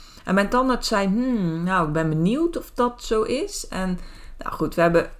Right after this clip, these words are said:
afgesproken met elkaar dat we over een half jaar hier weer verder over gaan praten, want zo hebben we ieder half jaar een praatje. Super interessant voor ons allebei. Ik vind het tof dat hij mij, eh, mijn bevindingen serieus neemt en daar dus ook over verder denkt.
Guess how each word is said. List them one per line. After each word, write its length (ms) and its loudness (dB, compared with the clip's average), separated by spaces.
afgesproken 560 2
met 140 2
elkaar 320 0
dat 180 -2
we 80 -6
over 240 0
een 80 -4
half 320 0
jaar 180 0
hier 200 2
weer 140 -2
verder 340 -6
over 180 -4
gaan 160 -6
praten, 360 -6
want 160 -6
zo 160 -2
hebben 200 -2
we 60 -6
ieder 240 -2
half 260 -4
jaar 180 -6
een 80 -14
praatje. 480 -2
Super 340 0
interessant 500 0
voor 140 -2
ons 240 -4
allebei. 640 4
Ik 160 2
vind 160 0
het 80 -4
tof 180 2
dat 180 0
hij 200 2
mij, 560 4
eh, 60 0
mijn 260 0
bevindingen 420 0
serieus 540 4
neemt 320 -2
en 220 -4
daar 220 4
dus 260 -6
ook 260 -4
over 220 -6
verder 340 -2
denkt. 420 -6